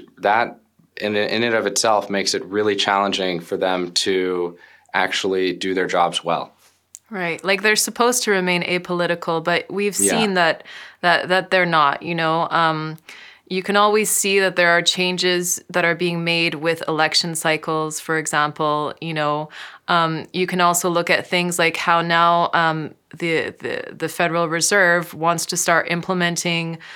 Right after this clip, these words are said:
Speaker 2: climate change initiatives and things like that, right? So I don't, I don't know how that's related to central banking, you know, but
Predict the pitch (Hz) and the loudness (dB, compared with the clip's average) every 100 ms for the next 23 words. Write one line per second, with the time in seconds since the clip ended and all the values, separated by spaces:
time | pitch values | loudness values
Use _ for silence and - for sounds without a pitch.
0 | - - - 196 208 196 196 175 170 170 | -20 -8 0 2 4 2 0 0 -2 -2
1 | 160 160 165 165 160 170 160 180 170 170 | -2 0 0 0 -2 -4 -4 -4 -2 -2
2 | 156 196 196 165 - 170 185 - 185 175 | 0 2 4 4 2 2 2 2 2 2
3 | 170 - - _ - 180 190 185 - - | 2 -2 -8 _ -2 2 2 0 -2 0
4 | 190 190 185 185 - 190 180 185 185 185 | 2 4 4 2 4 4 6 6 4 2
5 | - - - - - - - 175 180 208 | -2 -2 -8 -20 -20 -20 -6 0 2 4
6 | 202 180 175 180 170 175 156 175 214 170 | 2 0 -2 -2 -2 -4 2 2 2 -2
7 | 139 151 165 _ 170 160 156 170 180 165 | -4 -6 -14 _ -8 -2 0 0 0 0
8 | 143 - | -2 -6